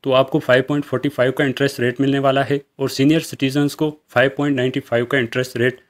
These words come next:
टू थाउजेंड ट्वेंटी टू में मिलने वाला है। पाँच साल से लेकर दस साल की रिकरिंग डिपॉजिट पर आपको फ़ाइव पॉइंट सिक्सटी का इंटरेस्ट रेट और सीनियर सिटीजन्स को सिक्स पॉइंट थर्टी फ़ाइव का इंटरेस्ट रेट टू थाउजेंड ट्वेंटी टू में मिलने वाला है,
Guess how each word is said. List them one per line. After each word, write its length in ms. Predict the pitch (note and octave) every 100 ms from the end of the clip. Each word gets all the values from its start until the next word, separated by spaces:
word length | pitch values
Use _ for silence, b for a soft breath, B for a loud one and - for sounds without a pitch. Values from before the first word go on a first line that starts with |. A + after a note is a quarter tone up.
| _
टू 120 | D3+
थाउजेंड 280 | D#3 D3 D3
ट्वेंटी 240 | C3+ B2+ C3+
टू 140 | B2+
में 140 | B2+
मिलने 220 | C3 B2+ C3
वाला 240 | B2+ B2+
है। 180 | B2 B2 _ _ _ _
पाँच 180 | C#3+ E3+
साल 200 | E3+ E3+
से 120 | E3
लेकर 240 | E3+ E3 E3+
दस 280 | C3 D3
साल 200 | - D3+
की 240 | D3+ F3 E3+ _ _
रिकरिंग 380 | A#2+ - D#3 E3+
डिपॉजिट 420 | C3 B2+ B2+ C#3
पर 200 | - D3+ D3 b b
आपको 280 | B2+ - E3
फ़ाइव 240 | - C3+ C#3
पॉइंट 160 | D3+
सिक्सटी 400 | D3+ B2 - -
का 140 | D3 D3+
इंटरेस्ट 380 | C#3 D3 C#3+
रेट 220 | C#3+ D3 - _ -
और 100 | D3+
सीनियर 360 | - D3 E3+
सिटीजन्स 580 | F3+ - C#3+ C#3 D3 D3
को 260 | - D#3+ D#3+ _ _
सिक्स 320 | - F#3+ F#3+
पॉइंट 280 | - D3 D#3
थर्टी 300 | - - C#3+
फ़ाइव 260 | C#3 B2+ C#3
का 80 | D3
इंटरेस्ट 440 | C#3 A#2+ - C3 A#2+
रेट 240 | B2+ C3+ _ _ -
टू 140 | F3+
थाउजेंड 300 | F3+ C#3 D3
ट्वेंटी 280 | C#3+ C3+ D3+
टू 160 | D3 B2
में 140 | C3+
मिलने 260 | C3+ B2+ C3+
वाला 240 | C3 C3
है, 220 | B2+ C3